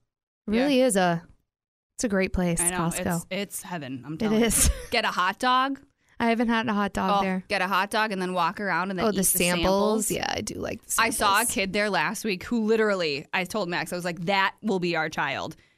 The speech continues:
Speaker 1: because he ran up and down every aisle and he's like, "You guys,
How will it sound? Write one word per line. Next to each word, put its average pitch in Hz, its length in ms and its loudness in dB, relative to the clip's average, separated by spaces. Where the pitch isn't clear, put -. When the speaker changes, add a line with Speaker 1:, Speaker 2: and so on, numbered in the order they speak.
Speaker 1:
because 185 300 -6
he 202 560 -4
ran 190 440 -2
up 175 200 -2
and 214 80 -2
down 185 140 -2
every 190 260 -4
aisle 180 160 -2
and 185 80 -4
he's 202 100 -4
like, 226 200 -6
"You - 60 -10
guys, 311 160 -8